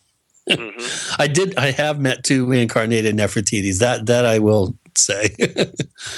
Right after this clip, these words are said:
Speaker 1: Well, you know, it's also possible that, uh, a person might have an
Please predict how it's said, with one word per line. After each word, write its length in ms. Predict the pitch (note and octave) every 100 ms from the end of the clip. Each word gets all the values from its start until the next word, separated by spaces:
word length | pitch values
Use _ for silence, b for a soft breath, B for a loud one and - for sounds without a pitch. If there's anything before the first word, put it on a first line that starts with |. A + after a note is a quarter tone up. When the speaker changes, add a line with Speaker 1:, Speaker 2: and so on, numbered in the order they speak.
| B -
Speaker 1:
Well, 140 | F#3+
you 140 | G3+ A3
know, 180 | G#3+
it's 160 | G3+ -
also 360 | G#3 A3 - G3+ -
possible 800 | E3 D#3 - C#3+ B2 A2+ A2+ G#2
that, 160 | A#2+ A2+ - - A#2
uh, 300 | A2 A2 G#2
a 240 | A2+ A2 -
person 480 | D#3 D3 - C3+ A#2
might 340 | A#2 B2 B2+
have 380 | - A#2+ A2+ A2 G2
an 180 | G#2 A2